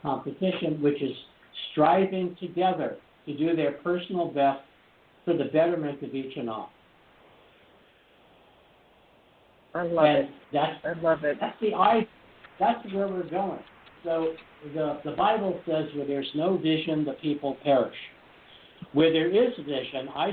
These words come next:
Speaker 1: say, the people thrive. So part of Mobilized and the Great Upwising is to give people a way to begin to weave these constructive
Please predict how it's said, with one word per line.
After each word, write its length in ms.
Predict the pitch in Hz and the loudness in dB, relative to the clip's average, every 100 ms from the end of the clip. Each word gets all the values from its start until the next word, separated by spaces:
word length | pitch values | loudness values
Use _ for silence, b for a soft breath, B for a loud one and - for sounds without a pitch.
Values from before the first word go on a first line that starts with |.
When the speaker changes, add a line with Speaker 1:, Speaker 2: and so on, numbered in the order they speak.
| 196 | -4
Speaker 1:
say, 260 | 147 127 123 | -6 -6 -6
the 80 | 135 | -10
people 340 | - 135 139 - | -12 -12 -12 -10
thrive. 320 | 208 196 - - _ - - - - - | -2 2 0 -2 _ -20 -20 -20 -20 -2
So 220 | 151 147 - | 0 0 2
part 220 | 202 214 | 2 4
of 220 | 190 - | 2 0
Mobilized 720 | 147 185 180 170 160 160 165 160 - | 2 2 2 2 2 2 0 -6 -6
and 380 | 139 135 135 123 - - | -2 0 -2 -6 -14 -10
the 40 | 127 | -2
Great 300 | 165 170 165 | 2 2 2
Upwising 760 | 185 190 135 110 107 - 104 113 - - - - | -2 0 0 0 0 -8 -10 -12 -16 -20 -12 0
is 200 | 160 160 | 0 2
to 80 | 151 | -2
give 320 | 208 214 214 | 0 0 2
people 460 | 196 196 165 151 - | 2 4 4 2 2
a 80 | 135 | -2
way 420 | 131 156 165 170 - | 2 4 4 2 0
to 280 | 139 120 117 - - - - - | 2 2 2 -4 -20 -20 -8 0
begin 420 | 143 147 220 202 165 | 2 4 2 2 -4
to 80 | |
weave 360 | 139 156 202 190 - | -4 0 -2 -2 -2
these 200 | 147 139 - | -2 -2 -6
constructive 720 | 139 - - 180 180 170 | -8 -8 -4 -4 -2 -6